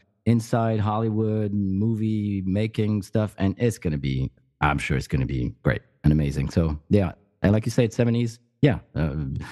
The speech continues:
Taxi Driver, all that kind of stuff. So, yeah, I'm sure it's gonna be great. It's just the title is not as juicy as, as, you know, fr-, from, like you said, from the get-go, like Reservoir Dogs, like, "What? What is, what is that?" Like, Pulp Fiction, huh? And, you know, it, it, it's always, like, something that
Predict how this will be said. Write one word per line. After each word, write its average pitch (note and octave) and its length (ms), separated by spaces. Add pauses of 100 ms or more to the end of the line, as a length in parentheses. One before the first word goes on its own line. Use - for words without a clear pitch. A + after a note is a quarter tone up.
(220)
Taxi G2 260
Driver, F2+ 340
all E2+ 80
that F2 140
kind E2+ 120
of D#2+ 60
stuff. F2 220
So, - 120
yeah, C3 280
I'm C3 100
sure D3 200
it's D#3 100
gonna D3+ 100
be C3+ 80
great. A#2+ 260
It's G2+ 140
just C3+ 220
the A2+ 80
title A#2 320
is G2+ 140
not G#2+ 180
as F#2 80
juicy G2 480
as, E2+ 340
as, E2+ 240 (180)
you C#3+ 100
know, C#3 180
fr-, C#3 160
from, C#3 320
like A2+ 160
you C3 40
said, A#2+ 200
from A#2 140
the A#2+ 80
get-go, A#2+ 420
like D#2+ 280
Reservoir G2+ 380
Dogs, G2 260
like, C#2+ 140
"What? A#2+ 300
What G2+ 180
is, G2+ 140
what F#2+ 160
is G2+ 100
that?" F#2 240
Like, D2 180
Pulp A#2 220
Fiction, G2+ 300
huh? B2 380
And, F2+ 260
you F#2 100
know, F2 140
it, - 140 (300)
it, A2+ 220
it's B2 220
always, C#3 340
like, A2 160
something B2+ 360
that G#2+ 200